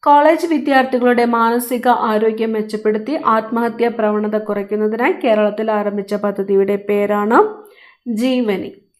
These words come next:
ഭൂമിയുടെ ഉപരിതലത്തിൽ നിന്നും ഉയരം കൂടുന്നതിനനുസരിച്ച് ഗുരുത്വാകർഷണം എങ്ങനെ? ഗുരുത്വാകർഷണം കുറയുന്നു. ഒരു ഗോളീയ ദർപ്പണത്തിന്റെ വക്രത ദൂരം പതിനൊന്ന്, പതിനഞ്ച് പോയിന്റ് പൂജ്യം സെന്റിമീറ്റർ ആണ്.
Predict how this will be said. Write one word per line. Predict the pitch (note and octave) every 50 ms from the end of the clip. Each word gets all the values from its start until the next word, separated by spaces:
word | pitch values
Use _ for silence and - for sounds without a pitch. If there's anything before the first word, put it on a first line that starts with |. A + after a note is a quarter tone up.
| _ _ _ _ _ _ _ _ _ _ -
ഭൂമിയുടെ | B3+ B3+ C#4+ D4+ D4+ C#4+ D#4 D#4 D4+ D4 D4
ഉപരിതലത്തിൽ | C#4 C4 A#3 B3+ B3 B3+ B3 B3+ B3+ A#3+ B3 B3 A#3+ A#3+
നിന്നും | A3+ A3+ A3 A3 A3 A3 A3
ഉയരം | A3+ A#3 A#3+ B3 B3 B3
കൂടുന്നതിനനുസരിച്ച് | A#3+ - A#3+ A3 G#3+ G#3+ A3 A3 G#3+ A3 G#3+ G#3+ G#3 G#3 G#3 G#3 G3+ G#3 G#3+
ഗുരുത്വാകർഷണം | G#3+ G#3+ A3+ A#3 A#3+ A#3+ A#3+ A#3 G#3+ G#3+ G#3 G#3 G#3 G3+ G3+ - - G#3 G3+ G3 - - -
എങ്ങനെ? | - G#3+ G#3 G#3 F#3+ - - - - G3+
ഗുരുത്വാകർഷണം | G3 G3+ G3+ G3 G3 G3+ G3+ G3 F#3+ G3+ G3+ G3+ - - G#3 G#3+ A3+ A#3+
കുറയുന്നു. | A#3+ A#3 - B3+ C4 C4 B3+ A#3 G3+ F#3 F3+ - - - - _ _ _ _ _ - - - - - _ -
ഒരു | C#4+ C#4+ C#4+ D4
ഗോളീയ | A#3+ - C#4 C#4 C4+ C4+ C4+ C4 C4 C4
ദർപ്പണത്തിന്റെ | C4 C4 A#3+ A3+ A#3 - A#3 A3+ A3 A3 A3+ A3+ A3+ A3+
വക്രത | A3 A3 G#3+ G#3+ - - A3 G#3+ G#3+ G#3+ G#3 G#3 G#3 G#3 -
ദൂരം | G#3 G3+ G3+ G#3+ G#3+ G#3+ G#3+
പതിനൊന്ന്, | A3 G#3+ G#3+ A3 A3 A3 A3 A3 A3 G#3+ G#3+ G#3+ - - -
പതിനഞ്ച് | A3+ A3+ G#3+ B3 B3 A#3+ A3+ A3+ A3 A3 - C4+ C4 C4 - -
പോയിന്റ് | G#3+ G#3 G#3 G#3+ G#3+ G#3+ G#3+ A3 A3
പൂജ്യം | A3+ A3+ A#3 G#3+ A3+ B3 B3 A#3+
സെന്റിമീറ്റർ | A#3+ - A3+ G#3+ G#3+ G#3+ G#3+ G#3+ A3 G#3+ G#3+ G#3+ G#3+ G#3+ G#3
ആണ്. | G3+ G3 G#3 A#3+